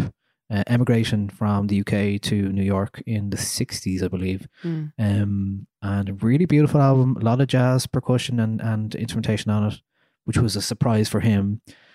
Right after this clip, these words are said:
Speaker 2: Mm.
Speaker 1: Um, and just a really beautiful album. I really liked, and one of those albums I put on a lot when I needed to relax a bit,
Speaker 2: Unwind.
Speaker 1: unwind or
Speaker 2: Yeah.
Speaker 1: chill. I don't
Speaker 2: Yeah.
Speaker 1: And, uh, it is a really nice record for that.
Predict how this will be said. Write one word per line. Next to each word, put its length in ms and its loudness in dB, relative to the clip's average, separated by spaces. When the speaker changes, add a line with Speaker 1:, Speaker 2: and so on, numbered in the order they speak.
Speaker 2:
Mm. 160 -4
Speaker 1:
Um, 240 0
and 160 2
just 400 0
a 120 0
really 400 2
beautiful 320 2
album. 340 4
I 80 2
really 240 0
liked, 300 0
and 180 2
one 180 2
of 60 2
those 180 6
albums 220 4
I 80 6
put 160 2
on 180 4
a 40 2
lot 320 0
when 200 0
I 60 2
needed 320 -2
to 260 -2
relax 440 -8
a 40 -2
bit, 160 2
Speaker 2:
Unwind. 480 0
Speaker 1:
unwind 400 -2
or 20 0
Speaker 2:
Yeah. 80 0
Speaker 1:
chill. 580 4
I 100 -8
don't 100 -2
Speaker 2:
Yeah. 180 -10
Speaker 1:
And, 240 -4
uh, 220 -4
it 80 -2
is 140 2
a 60 2
really 180 2
nice 240 0
record 240 -2
for 140 -4
that. 180 -4